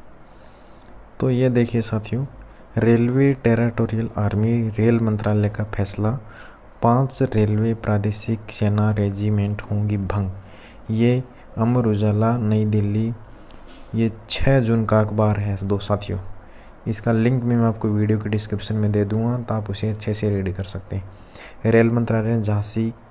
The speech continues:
कोटा, आद्रा, चंडीगढ़ और सिकंदराबाद में स्थित पांच रेलवे इंजीनियर्स टेरिटोरियल आर्मी रेजिमेंट को भंग करने का फैसला किया है। अब पता नहीं साथियों, सरकार के मन में क्या चल रहा है, क्या नहीं।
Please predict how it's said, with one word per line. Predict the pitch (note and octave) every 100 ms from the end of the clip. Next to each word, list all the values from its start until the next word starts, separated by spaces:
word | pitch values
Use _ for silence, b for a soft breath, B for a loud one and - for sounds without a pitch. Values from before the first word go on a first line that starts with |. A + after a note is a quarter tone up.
| -
कोटा, | A2 G#2+ G#2+ A2 A#2 - - -
आद्रा, | G#2+ G#2+ A2 A2 A#2 - -
चंडीगढ़ | A2+ A2 A2+ G#2+ G#2+ G#2+ -
और |
सिकंदराबाद | G#2+ - A2 A2 A2 A2 A2+ G#2+
में |
स्थित | G#2 G2 A2+ G#2+ - B B B B -
पांच | A2+ A#2+ A#2
रेलवे | A2+ A2 G#2+ A2 A#2
इंजीनियर्स | - G#2+ G#2 G#2+ A2 A2 - -
टेरिटोरियल | G#2 G#2+ A2 G#2 G#2 A2 -
आर्मी | G#2+ G#2+ A2 A2+
रेजिमेंट | A2+ G2 G2+ G#2
को | A#2
भंग | G#2+ G2+ G#2
करने | G#2 G2+ G2
का | B2
फैसला | C3 A2 G#2 G2+ A#2+ -
किया | A2 G2+ F#2
है। | - F#2+ - B B B B B B B B
अब | C3 B2
पता | B2+ C3
नहीं | C3 A#2+ G#2+
साथियों, | G#2 A2 G#2+ A2
सरकार | G2+ - G#2+ G#2
के | G#2+
मन | G#2
में | G#2 G#2
क्या | G#2 G2+ G2
चल | G2 G2
रहा | G2 G2+
है, | G2
क्या | F#2+ G2+ G2
नहीं। | F#2+ G2